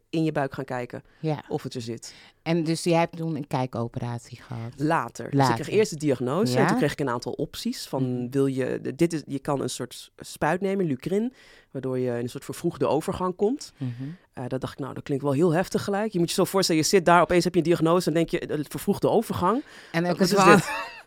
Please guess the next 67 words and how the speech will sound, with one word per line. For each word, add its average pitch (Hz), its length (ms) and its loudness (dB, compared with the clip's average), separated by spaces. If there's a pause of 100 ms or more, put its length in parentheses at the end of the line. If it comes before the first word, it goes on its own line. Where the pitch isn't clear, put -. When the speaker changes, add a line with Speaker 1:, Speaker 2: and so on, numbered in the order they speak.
(200)
Speaker 1:
Yo. 196 300 8
Speaker 2:
je 139 80 6
het - 120 -8
wel, 180 340 4
"Wow, 214 440 4
Speaker 1:
Ja. 175 280 6 (160)
Speaker 2:
we 147 140 0
zijn 147 280 2
nog 143 140 0
jong." 269 400 6
Speaker 1:
Precies. 233 440 0
Speaker 2:
Toch? 403 340 2
Speaker 1:
Wat 233 160 4
is 233 140 8
dit? 214 180 6
Speaker 2:
Ja. 180 360 0 (300)
Speaker 1:
En 170 360 2
de 160 100 4
andere 185 260 4
optie 165 200 -2
was 139 100 -2
een, - 120 -4
een 151 100 2
operatie 131 680 2
dus, 254 300 2
Speaker 2:
Ja. 143 140 -4
Speaker 1:
met - 200 -10
heel 120 180 -2
veel 139 160 -2
hersteltijd. 202 840 0
Maar 151 80 -8
ja, - 80 -14
ik - 100 -14
zat - 140 -6
dus 120 140 -12
bij 117 120 -12
de 117 60 -8
radio. 127 320 0
Ik 107 60 -10
dacht, - 140 -10
"Ja, 120 100 -8
maar 120 120 -8
ik, - 160 -8
ik - 100 -8
kan 156 120 -2
niet, 143 160 -2
ik - 80 -8
kan 151 100 -2
niet 147 100 -2
zes 151 140 -4
weken 143 200 -2
ertussenuit. 139 400 -2
Sorry, 135 220 -4
dat 127 120 -2
is - 60 -6
ook 170 120 -2
geen 196 140 2
optie." 214 360 -2 (360)
Ze, 208 120 0
"Ja, 180 140 6
dan 160 140 2
moet 165 100 4
je 151 60 4
gewoon 135 200 0
aan 131 80 0
de 123 60 -6
pil." 156 360 0